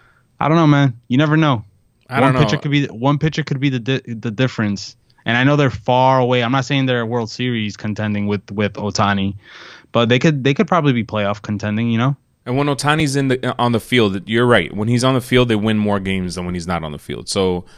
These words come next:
Speaker 2: he's the difference maker on that team. Not saying that, that, that Trout isn't, but one player can't, you know,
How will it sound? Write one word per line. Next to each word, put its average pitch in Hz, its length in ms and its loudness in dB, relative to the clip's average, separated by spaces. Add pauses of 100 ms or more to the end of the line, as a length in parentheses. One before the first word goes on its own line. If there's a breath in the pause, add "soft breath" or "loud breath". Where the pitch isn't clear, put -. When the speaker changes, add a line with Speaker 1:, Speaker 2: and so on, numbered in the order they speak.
(260 soft breath)
Speaker 2:
he's 127 240 0
the 143 100 4
difference 123 460 2
maker 107 240 -2
on 98 100 -2
that 92 160 -4
team. 90 400 -6 (300)
Not 113 260 -2
saying 131 140 0
that, 113 320 -2
that, 107 400 0
that 98 340 -2
Trout 123 320 2
isn't, 87 380 -8
but 101 80 -6
one 113 240 -2
player 110 360 2
can't, 95 440 -6 (120)
you 92 140 -16
know, 82 300 -10